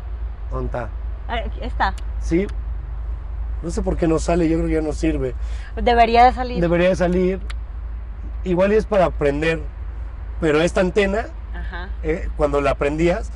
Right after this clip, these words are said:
Speaker 1: subía la antena completamente.
Speaker 2: Ok, qué
Speaker 1: Acá
Speaker 2: bonitos
Speaker 1: tienes,
Speaker 2: detalles.
Speaker 1: está padrísimo eso. Acá
Speaker 2: Ujú.
Speaker 1: tienes el, el termómetro, te da la temperatura
Speaker 2: Temperatura.
Speaker 1: exterior. Y si te fijas, estos tres,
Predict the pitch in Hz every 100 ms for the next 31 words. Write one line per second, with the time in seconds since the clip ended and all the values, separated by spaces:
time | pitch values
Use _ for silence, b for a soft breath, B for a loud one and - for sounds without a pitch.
0 | B - 135 127 139 139 131 127 127 120
1 | 117 113 113 120 127 117 - - 180 -
2 | 190 185 185 233 - - 165 170 180 180
3 | 285 285 - 196 202 170 151 175 220 214
4 | 240 247 240 233 208 147 - 160 180 180
5 | 175 139 127 123 117 - - - - -
6 | - - B B B - - 139 143 143
7 | 143 139 175 185 180 220 190 160 165 160
8 | 135 135 127 139 143 143 131 - - -
9 | - - - - - - 123 - - 127
10 | 143 226 - - - - - - - -
11 | - 170 - 190 196 185 233 185 180 247
12 | - - - - - - 226 233 262 -
13 | 196 190 202 -